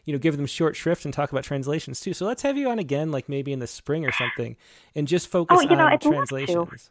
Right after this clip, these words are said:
Speaker 1: Yeah, that'd be great.
Speaker 2: I was all ready to talk about translations, so I had this all ready to go. So I would be delighted to talk about translations.
Speaker 1: Yeah, yeah,
Speaker 2: Yeah.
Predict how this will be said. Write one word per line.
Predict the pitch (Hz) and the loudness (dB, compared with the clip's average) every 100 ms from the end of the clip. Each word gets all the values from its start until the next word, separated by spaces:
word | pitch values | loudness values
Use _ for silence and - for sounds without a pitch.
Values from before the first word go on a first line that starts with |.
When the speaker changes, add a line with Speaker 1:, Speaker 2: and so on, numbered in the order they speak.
| _ | _
Speaker 1:
Yeah, | 170 160 | -4 -2
that'd | 147 208 | 0 0
be | 285 | 0
great. | 165 135 | 0 4
Speaker 2:
I | 311 | 6
was | 330 330 | 6 4
all | 349 | 2
ready | 359 370 370 | 2 2 2
to | 349 | 2
talk | 339 370 392 | 4 4 4
about | 320 320 - | 2 2 2
translations, | 330 320 320 392 - 285 233 - | 2 2 0 0 2 2 0 0
so | 233 226 | 0 2
I | 247 | 2
had | 277 254 | 2 2
this | 277 294 | 2 4
all | 277 | 6
ready | 285 294 | 6 4
to | 294 | 2
go. | 302 302 254 | 2 2 2
So | 254 | 4
I | 226 - 226 | 4 4 2
would | 240 254 | 0 -4
be | 240 233 220 | -4 -4 -4
delighted | 220 214 196 196 | 0 2 2 0
to | - | -4
talk | 202 - | -8 -6
about | - - | -8 -8
translations. | 190 185 - - - - | -6 -6 -8 -10 -10 -8
Speaker 1:
Yeah, | 262 247 | -4 -2
yeah, | |
Speaker 2:
Yeah. | - | 0